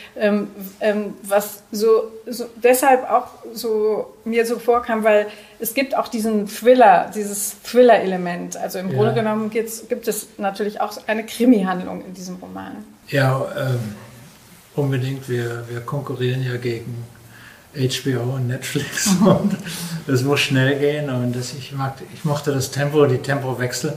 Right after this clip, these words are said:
Speaker 2: Jemand hat auch geschrieben, es gibt ein Bond-Girl in,
Speaker 1: Mhm.
Speaker 2: in dem Roman.
Speaker 1: Mhm.
Speaker 2: Äh, äh, so weit würde ich nicht gehen, aber ja, ich, ich, ich mochte das, dieses, diesen Unterhaltungsmoment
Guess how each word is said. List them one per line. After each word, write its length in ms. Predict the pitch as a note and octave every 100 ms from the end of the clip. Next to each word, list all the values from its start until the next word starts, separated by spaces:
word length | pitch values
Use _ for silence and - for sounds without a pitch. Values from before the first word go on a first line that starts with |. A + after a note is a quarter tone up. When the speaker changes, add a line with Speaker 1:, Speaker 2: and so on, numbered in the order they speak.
| - - - - - - _
Speaker 2:
Jemand 260 | C3 B2 B2
hat 100 | A#2+
auch 140 | A#2
geschrieben, 380 | A#2+ - C#3 B2+
es 120 | B2
gibt 160 | - B2
ein 200 | B2 A#2
Bond-Girl 920 | A#2+ C3 C3 - A#2 A2+ A#2+ G#2+ F3
in, 160 | C#3+ B2
Speaker 1:
Mhm. 80 | F2+
Speaker 2:
in 160 | G2+
dem 200 | B2+ B2
Roman. 520 | B2 A#2+ B2 C3 C#3+ -
Speaker 1:
Mhm. 420 | F#3+ G#3+ B2 A#2+ - - - - - - -
Speaker 2:
Äh, 40 | B2+
äh, 40 | A#2 G#2+
so 180 | - C3
weit 180 | C3+ C3
würde 140 | B2+
ich 120 | A#2
nicht 220 | C#3+ -
gehen, 240 | - B2 B2+
aber 520 | A#2+ A#2 A#2+ A#2+ A#2 - - - -
ja, 260 | C3+ C3 C3
ich, 220 | C3+ C3+
ich, 200 | C#3 -
ich 140 | - -
mochte 340 | C#3 B2+ D3
das, 460 | A#2 B2 - - - - - - - - - _ - -
dieses, 420 | A#2+ A#2 A#2 - - B2+
diesen 140 | B2+
Unterhaltungsmoment 1400 | C3+ B2+ A2 C3 C#3 A2 - - - B2+ A#2+ A2 A#2